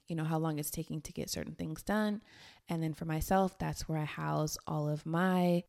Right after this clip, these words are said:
to-do lists, things to do now, things to do later,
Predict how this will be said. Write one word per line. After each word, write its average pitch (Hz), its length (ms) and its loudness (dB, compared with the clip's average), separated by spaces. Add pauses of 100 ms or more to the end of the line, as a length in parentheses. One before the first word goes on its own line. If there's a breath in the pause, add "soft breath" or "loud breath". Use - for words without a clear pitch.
to-do 175 380 8
lists, 160 520 6
things 165 300 -2
to - 120 -6
do 156 100 0
now, 180 540 4
things 165 400 -6
to - 80 -14
do 165 180 -2
later, 165 800 4